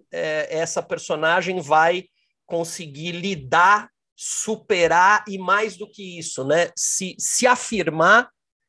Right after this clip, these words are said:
é, diante desses, é, desses episódios. Tô, tô sendo assim genérico pra não,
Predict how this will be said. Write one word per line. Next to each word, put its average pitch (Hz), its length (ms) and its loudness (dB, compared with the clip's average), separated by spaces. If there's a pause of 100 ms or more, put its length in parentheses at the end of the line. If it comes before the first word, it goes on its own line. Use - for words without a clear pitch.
(200)
é, 147 640 4
diante 160 480 -2
desses, 151 720 -10
é, 147 180 2
desses 147 480 0
episódios. 131 720 0
Tô, 160 220 2
tô 165 180 0
sendo 170 300 0
assim 160 220 -2
genérico 160 580 -2
pra 170 180 0
não, 160 320 -6